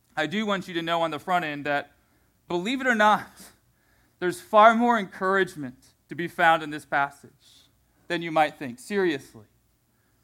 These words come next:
So here we go. One reflection and one exhortation this morning as we consider adultery, lust, and how to keep ourselves out of hell. That's a bit provocative, right? Should be.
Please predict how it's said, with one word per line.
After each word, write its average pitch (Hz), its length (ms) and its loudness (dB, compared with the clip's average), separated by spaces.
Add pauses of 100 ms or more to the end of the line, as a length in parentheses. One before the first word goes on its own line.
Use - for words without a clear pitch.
(420)
So 175 140 -6
here 233 120 2
we 262 100 -2
go. 160 240 0 (960)
One 240 340 4
reflection 226 680 -2 (840)
and 170 160 -6
one 202 140 4
exhortation 190 640 -2
this 151 180 -12
morning 147 260 -6
as 147 120 -8
we 151 100 -10
consider 156 640 -8 (880)
adultery, 202 840 0 (400)
lust, 175 580 4 (600)
and 214 160 -2
how 277 120 6
to 262 100 -2
keep 233 200 -4
ourselves 185 420 0
out 165 120 2
of 143 80 -4
hell. 120 240 -6 (1080)
That's 175 160 -10
a 175 40 -8
bit 180 160 -6
provocative, 147 600 0
right? 127 240 -6 (380)
Should 202 220 -6
be. - 140 -14